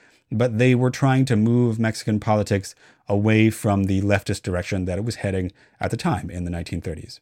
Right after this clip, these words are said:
Urquiza himself was not a leader of men. He was more of a behind-the-scenes guy. This was partly due to his stutter,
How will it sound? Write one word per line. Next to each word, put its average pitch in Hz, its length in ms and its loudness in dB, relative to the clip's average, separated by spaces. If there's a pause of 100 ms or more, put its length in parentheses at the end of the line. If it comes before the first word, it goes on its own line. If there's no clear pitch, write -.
(680)
Urquiza 127 400 0
himself 135 520 0
was 98 260 -2
not 113 360 0
a 98 200 -2
leader 101 320 2
of 90 100 -2
men. 113 280 2
He 110 100 0
was 95 160 -4
more 101 140 0
of 90 80 -4
a 87 40 -10
behind-the-scenes 110 760 0
guy. 147 340 0 (400)
This 110 160 -2
was 101 80 0
partly 120 300 0
due 113 200 0
to 110 140 -2
his 90 240 -4
stutter, 160 500 -2